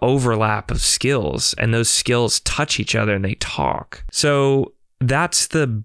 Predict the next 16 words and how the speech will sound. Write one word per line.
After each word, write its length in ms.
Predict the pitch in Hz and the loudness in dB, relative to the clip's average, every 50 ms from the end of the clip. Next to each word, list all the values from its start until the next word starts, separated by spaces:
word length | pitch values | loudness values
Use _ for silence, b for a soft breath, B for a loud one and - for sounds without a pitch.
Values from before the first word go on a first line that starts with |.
| _ - - | _ -6 0
main 580 | 113 117 117 120 120 123 131 131 127 123 120 | 2 4 4 4 4 4 2 2 2 2 0
focus 580 | - - - 117 110 107 - - 101 - - - | 0 0 0 0 0 0 0 -2 -2 -2 0 0
of 80 | 107 110 | 0 0
the 80 | - | -2
podcast, 760 | - - - - - - - - - - - - - - - | -4 -4 -4 -4 -4 -2 -2 -2 -2 -2 -4 -4 -6 -6 -4
is 140 | 120 - - - | -4 -4 -4 -2
I 80 | - 127 | 0 0
really 320 | 135 135 143 143 139 131 | 2 2 2 2 4 2
want 340 | 117 110 110 110 113 - - | 2 2 2 2 0 0 -2
to 220 | - - - 117 113 | -4 -2 0 2 2
have 180 | 117 117 113 | 2 0 0
conversations 960 | - 127 120 113 117 117 - - 139 147 147 - - - - - - - - | 0 -2 0 0 0 0 0 0 0 -2 -2 -4 -6 -6 -6 -6 -6 -6 -6
and 180 | - - 113 113 | -2 0 0 2
I 120 | 110 110 | 2 2
want 360 | 110 113 113 110 110 - - - | 2 2 2 2 2 0 -2 -4
to 520 | - - 120 113 113 113 113 110 107 110 | -2 0 2 2 4 4 4 2 0 -2